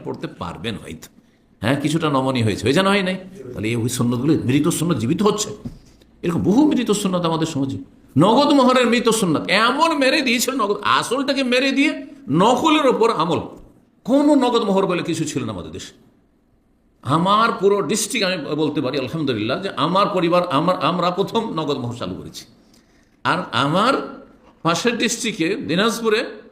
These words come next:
আমার শ্বশুর বংশ প্রথম, যখন আমি বিয়েতে গেলাম, বলছে, "আমাদের বংশ নগদ ছাড়া কারো ধার মোহর নেই।" সে অল্পই, কিন্তু নগদ আছে। তারপরে এখন তো অহরহ নগদ মোহরে বিয়ে হচ্ছে আহলেদের সমাজে, কিন্তু তখন আহলেদের সমাজেও নগদ মোহর ছিল না,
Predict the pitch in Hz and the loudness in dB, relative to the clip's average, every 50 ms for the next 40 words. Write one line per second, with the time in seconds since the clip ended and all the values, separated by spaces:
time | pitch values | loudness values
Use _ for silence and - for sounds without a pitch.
0 | _ _ _ _ _ - 143 175 190 208 226 233 202 - 226 233 233 - 226 208 | _ _ _ _ _ -4 -2 -2 -2 -2 -2 -4 -4 -2 -4 -4 -2 -4 -6 -6
1 | 196 202 185 - - 151 - - - 208 202 - 254 247 - - - - - 147 | -4 -6 -6 -4 -6 -6 -6 -6 -6 -6 0 2 2 2 2 0 -4 -6 -6 -4
2 | 147 175 170 170 170 160 165 160 165 160 143 139 131 104 95 - 131 - - - | -4 -4 -4 -4 -2 -2 -2 -2 -2 -4 -4 -4 -4 -4 -4 -6 -8 -8 -4 -4
3 | 156 165 175 180 185 180 180 165 170 170 160 165 175 160 160 160 156 170 165 165 | -4 -2 -2 -2 -2 -2 -2 0 0 -2 0 -2 -2 0 0 0 0 0 -2 -2
4 | - 160 151 - - - - 147 151 156 165 165 120 123 139 127 117 113 104 90 | 0 0 0 0 -2 -4 0 0 2 2 2 0 0 0 0 0 -2 -6 -8 -10
5 | - - - _ _ _ _ - - - - - _ - - 139 120 131 113 - | -12 -16 -20 _ _ _ _ -16 -16 -16 -20 -20 _ -10 -6 -2 -2 -2 -2 -4
6 | 98 90 - 117 113 117 127 101 92 87 78 - - - - - - - - - | -6 -6 -6 -8 -6 -6 -6 -6 -6 -8 -10 -12 -16 -16 -20 -20 -18 -16 -16 -16
7 | - - - _ _ _ _ _ _ _ _ _ _ _ _ _ _ _ _ _ | -16 -20 -20 _ _ _ _ _ _ _ _ _ _ _ _ _ _ _ _ _
8 | _ _ _ - 180 208 233 214 220 233 233 226 220 214 214 226 233 220 233 240 | _ _ _ -4 -2 -2 -2 0 -2 0 2 2 0 2 0 0 -2 0 2 2
9 | 226 214 233 - - - - 247 262 262 240 185 156 165 151 151 143 135 131 127 | 0 0 -2 -6 -6 -4 0 2 2 4 4 2 2 2 0 0 0 0 0 0
10 | 127 127 127 110 98 98 92 80 - 87 - - - - - _ _ _ - 113 | -2 0 0 0 -2 -2 -4 -4 -6 -8 -10 -12 -16 -16 -20 _ _ _ -2 0
11 | 139 135 - 175 - - 104 98 104 95 113 160 156 160 165 190 165 156 170 180 | 0 0 0 -2 -4 -6 -8 -8 -6 -6 -6 -4 -4 -2 -2 0 2 2 2 2
12 | 196 190 208 180 190 208 214 214 220 202 202 208 185 185 185 170 - 160 139 117 | 2 0 0 -2 -2 -4 -2 -2 -2 -2 -2 -2 0 0 -2 -2 0 -2 -4 -4
13 | 98 | -6